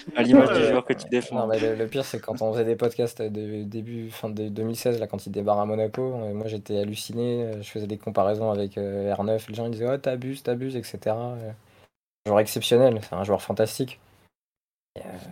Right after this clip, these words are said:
Speaker 3: mais le P S G est un contexte qui fait du mal à lui et a du mal à son club. Donc, euh, je pense que c'est bon temps d'arrêter.
Speaker 2: Bon, eh ben, écoute, on va nous aussi arrêter parce que globalement, on en est <laughs> presque à trois heures de
Speaker 1: Non,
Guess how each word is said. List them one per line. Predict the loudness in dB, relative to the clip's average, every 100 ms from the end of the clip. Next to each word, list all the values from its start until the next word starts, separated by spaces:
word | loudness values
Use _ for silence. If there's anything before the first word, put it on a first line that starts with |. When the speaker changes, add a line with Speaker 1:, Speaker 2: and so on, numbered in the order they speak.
| -14 -14 -14 -12 -12 -6
Speaker 3:
mais | -4
le | -2 0
P | 6
S | 8 8
G | 6 6
est | 6
un | 4
contexte | 2 0 0
qui | -4
fait | -4 -2
du | 0
mal | 2 2
à |
lui | 0 -2 -4
et | -4
a | -4
du | -4
mal | -4 -4
à |
son | -6 -8
club. | -6 -6
Donc, | -6 -6
euh, | -8
je | -8 -10
pense | -6 -6 -6
que | -8 -8 -8 -12 _ -20 -20 _ -4
c'est | -2
bon | -2 0
temps | 2
d'arrêter. | 4 4 2 -4 -12 _ _ _
Speaker 2:
Bon, | -14 -14 -14 -12
eh | -8
ben, | -4
écoute, | -4 -8 -16 -18 -20 -20 -20 -20 _ _ -8
on | -2
va | 0 0
nous | -2
aussi | -4 -2 0
arrêter | 0 -2 -4 -8
parce | -8
que | -8 -8
globalement, | -6 -4 -4 -2 -4
on | -4
en | -4
est | -2 -2
<laughs> | -4
presque | -8 -4 -2
à | -2
trois | -2 0 2
heures | 2
de |
Speaker 1:
Non, | 0